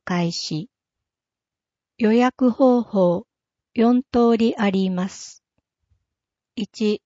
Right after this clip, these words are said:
ウェブ予約。二、コールセンター予約。三、ファックス予約。四、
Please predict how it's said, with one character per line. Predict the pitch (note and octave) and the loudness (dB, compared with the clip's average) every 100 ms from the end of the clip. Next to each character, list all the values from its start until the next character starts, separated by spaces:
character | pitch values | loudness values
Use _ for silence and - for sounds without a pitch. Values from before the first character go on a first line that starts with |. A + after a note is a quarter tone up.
| _ | _
ウ | G3 | -2
ェ | A#3 | -2
ブ | A3+ A#3+ | 0 0
予 | A#3 | 0
約。 | G#3 F3 - D3 - _ _ _ _ - | 0 -4 -6 -8 -8 _ _ _ _ -6
二、 | G3 G3 - _ _ | -2 -2 -4 _ _
コ | - A#3+ | 0 2
ー | A#3+ | 2
ル | A#3+ | 0
セ | - A3 | -2 -4
ン | A3 | -4
タ | - G#3 | -4 -2
ー | G#3 | -2
予 | G#3 G3+ | -2 -2
約。 | F3+ F3 - D3+ - _ _ _ _ _ | -4 -6 -8 -10 -10 _ _ _ _ _
三、 | - F#3+ F#3 F#3+ _ _ _ | -4 -4 -4 -10 _ _ _
フ | F#3+ | -8
ァ | |
ッ | |
ク | - - | -6 -12
ス | - B3 | -4 0
予 | A#3 A#3 | 0 0
約。 | G3+ E3+ - D3+ - _ _ _ _ | -2 -4 -6 -8 -8 _ _ _ _
四、 | G3+ G3 D3+ | -2 -2 -6